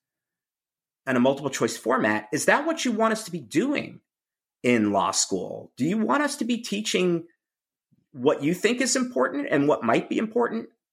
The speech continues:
and there's been some great work done by, um, uh, Deborah Merritt and some others on this about what lawyers think is important. Do you want us to be teaching towards that, or do you want us to be teaching about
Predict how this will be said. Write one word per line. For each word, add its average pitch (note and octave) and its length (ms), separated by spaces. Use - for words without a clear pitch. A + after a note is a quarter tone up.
and C#3 140
there's C#3+ 160
been D#3+ 140
some B2+ 160
great C#3 240
work B2 260
done A#2 240
by, G2 440
um, F#2 340
uh, F#2 180
Deborah F#2+ 360
Merritt A#2 460
and A2 120
some G2+ 160
others G2+ 280
on G#2 140
this F#2+ 300
about G#2 240
what A#2 160
lawyers A2 300
think B2 160
is B2 140
important. G#2+ 460
Do - 100
you C4+ 80
want D#4 180
us - 120
to F#3 80
be D3+ 140
teaching C#3+ 460
towards E3+ 360
that, G3+ 280
or B2 120
do A2+ 140
you A2+ 140
want G#2+ 220
us - 320
to C3 80
be A2+ 180
teaching A#2 640
about G2+ 440